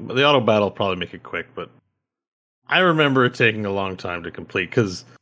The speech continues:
I don't know if you've played it. Maybe I shouldn't spoil it. But it, it, have you played three,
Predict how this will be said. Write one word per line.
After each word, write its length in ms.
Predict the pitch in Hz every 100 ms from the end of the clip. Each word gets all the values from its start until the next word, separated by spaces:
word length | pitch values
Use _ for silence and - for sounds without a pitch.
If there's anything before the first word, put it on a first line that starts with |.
| _ _ _ _ _ _ _ _ _ _
I 60 | 92
don't 140 | 98
know 40 | 98
if 120 | -
you've 120 | -
played 260 | - 147 151
it. 220 | 160 151
Maybe 200 | 101 101
I 40 | 92
shouldn't 280 | - 92 -
spoil 400 | - 117 113 117
it. 120 | - - - - - _ _ _ _ _ _ _ _ -
But 240 | 101 90 _ _ _ - _
it, 140 | 98 87 _
it, 140 | 98 92 _ _ -
have 120 | 98
you 80 | 110
played 400 | 143 139 123 -
three, 400 | - 143 151 165